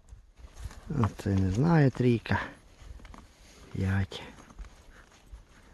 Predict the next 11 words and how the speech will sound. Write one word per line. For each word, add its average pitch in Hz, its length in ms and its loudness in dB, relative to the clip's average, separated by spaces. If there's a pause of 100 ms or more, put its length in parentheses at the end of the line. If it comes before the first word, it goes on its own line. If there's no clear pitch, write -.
(320)
Оце 98 360 0
такі. 95 460 -2 (1040)
Ось. 90 360 -6 (2500)
Двадцять 90 720 -6 (1300)
восьмого. 104 760 2 (460)
Якби 98 300 4
двадцять 101 400 2
сьомого 120 380 6
було 92 240 4
б - 80 -6
краще. 90 520 -2